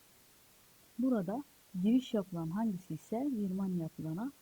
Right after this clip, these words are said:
onu gireceğiz. Otuz beş bin lira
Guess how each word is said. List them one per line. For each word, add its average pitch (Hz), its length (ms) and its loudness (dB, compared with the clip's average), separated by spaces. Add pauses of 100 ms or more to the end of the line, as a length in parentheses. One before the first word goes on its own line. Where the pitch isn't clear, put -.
onu 196 360 -2 (440)
gireceğiz. 156 520 -4 (2500)
Otuz 196 320 -4
beş 165 240 -6
bin 143 120 -2
lira 156 240 -6